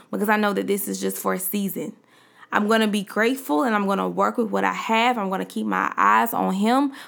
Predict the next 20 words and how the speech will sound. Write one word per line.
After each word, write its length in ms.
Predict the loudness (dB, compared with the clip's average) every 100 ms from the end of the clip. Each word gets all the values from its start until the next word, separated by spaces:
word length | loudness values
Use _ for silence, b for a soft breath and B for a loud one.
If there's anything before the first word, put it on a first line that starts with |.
| B
because 280 | -4 -2 0
even 280 | 0 2
though 180 | 4 4
I, 180 | 4 0 B B B
I 160 | 2 4
know 180 | 2
this 180 | 2 0
is 80 | 2
not 200 | 4 4
where 80 | 4
I'm 60 | 2
gonna 200 | 0 0
always 380 | 2 2 0 -2
be, 440 | -2 0 0 0 B B
there's 220 | 0 0
something 540 | 0 2 2 4 2 4
that 120 | 6
I 140 | 4
can 360 | 2 -2 0 2
learn. 520 | 4 4 2 0 -6